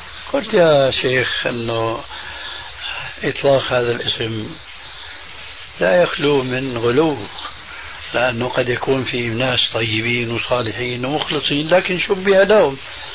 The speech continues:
أما نقول خوان". فنحن ما نقول مثل هذا الكلام، لكن نعبر عن واقعهم أنهم ليسوا على المنهج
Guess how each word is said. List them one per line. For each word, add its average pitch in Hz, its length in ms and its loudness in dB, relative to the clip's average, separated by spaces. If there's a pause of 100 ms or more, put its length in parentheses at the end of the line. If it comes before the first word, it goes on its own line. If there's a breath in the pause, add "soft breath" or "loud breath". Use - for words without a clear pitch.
(440 loud breath)
أما 160 240 6
نقول 156 300 2
خوان". 143 720 6 (2750 loud breath)
فنحن 180 360 4
ما 233 180 4
نقول 143 400 4
مثل 117 180 -4
هذا 123 240 4
الكلام، 127 400 2
لكن 139 400 2
نعبر 151 460 6
عن 147 160 6
واقعهم 123 680 2 (100)
أنهم 120 440 -2
ليسوا 117 480 2 (480 loud breath)
على 123 280 0
المنهج 143 500 2